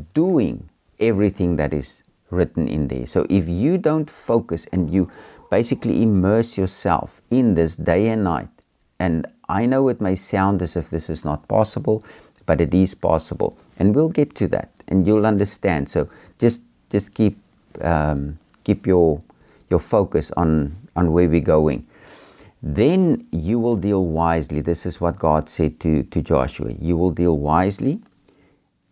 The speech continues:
you will have good success, and you will be prosperous." And that's what God said to Joshua. And he said to him, "You will make your way prosperous." So you and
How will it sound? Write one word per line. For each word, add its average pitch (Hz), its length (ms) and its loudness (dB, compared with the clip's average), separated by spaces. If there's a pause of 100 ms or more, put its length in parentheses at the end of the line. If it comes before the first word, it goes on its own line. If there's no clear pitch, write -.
you 95 140 2
will 90 120 4
have 80 320 -2
good 110 200 0
success, - 800 -4 (920)
and 92 200 2
you 85 120 2
will 82 160 2
be 80 120 0
prosperous." - 840 -6 (640)
And 85 220 2
that's 131 300 0
what 117 200 0
God 92 360 2
said 92 260 -2
to 90 140 0
Joshua. 78 520 0
And 64 140 -4
he 78 80 0
said - 280 -4
to 101 60 -2
him, 85 200 2
"You 113 480 0
will 117 260 2
make 73 380 -2
your 65 180 -2
way 55 360 -4 (680)
prosperous." - 840 -2 (400)
So 98 280 0
you 117 480 -2
and - 200 -2